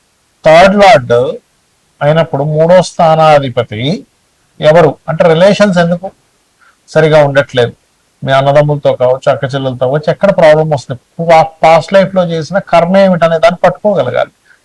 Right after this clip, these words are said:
దాన్ని రెమెడియల్గా చేసుకుంటూ దాని మీద మీ యొక్క ఆలోచన విధానం కానివ్వండి, మీ యొక్క తత్వం కానివ్వండి,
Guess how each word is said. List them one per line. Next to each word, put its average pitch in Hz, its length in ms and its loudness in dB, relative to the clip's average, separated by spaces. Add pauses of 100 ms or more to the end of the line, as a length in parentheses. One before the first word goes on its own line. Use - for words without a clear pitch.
(220)
దాన్ని 196 360 2
రెమెడియల్గా 202 600 0
చేసుకుంటూ 160 540 -6 (560)
దాని 156 200 2
మీద 170 100 2 (100)
మీ 160 120 -2
యొక్క 143 160 -4 (120)
ఆలోచన 147 500 -2
విధానం 143 440 -4
కానివ్వండి, 127 500 -4
మీ 131 120 -20
యొక్క 120 120 -12 (120)
తత్వం 139 400 -6
కానివ్వండి, 127 320 -4